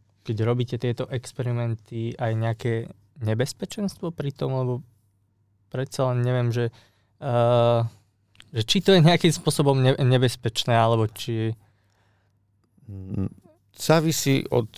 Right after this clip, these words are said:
Speaker 2: toho. Je tam nepovolaný vstup zakázaný a tak, ako dokážu laboratória, človek, e, musí ísť poučený.
Speaker 1: Mhm.
Speaker 2: Okrem teda, e, začnem chemickým nebezpečenstvom.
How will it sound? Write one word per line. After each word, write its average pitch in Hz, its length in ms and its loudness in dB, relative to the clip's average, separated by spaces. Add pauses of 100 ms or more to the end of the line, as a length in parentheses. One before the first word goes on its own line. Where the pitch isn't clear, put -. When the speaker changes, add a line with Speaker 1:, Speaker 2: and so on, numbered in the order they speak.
(100)
Speaker 2:
toho. 92 300 0
Je 95 120 2
tam 131 220 2
nepovolaný 147 540 2
vstup 120 240 -2
zakázaný 113 640 2
a 120 40 0
tak, 110 200 0
ako 98 240 -2
dokážu 101 220 0
laboratória, 101 720 2
človek, 98 460 0
e, 101 100 -4 (680)
musí 95 540 -4
ísť - 260 -10
poučený. 101 480 -2 (480)
Speaker 1:
Mhm. 110 220 -6 (1160)
Speaker 2:
Okrem 143 360 4
teda, 117 300 4
e, 104 240 2 (680)
začnem 117 440 0
chemickým 131 760 2
nebezpečenstvom. 120 1160 2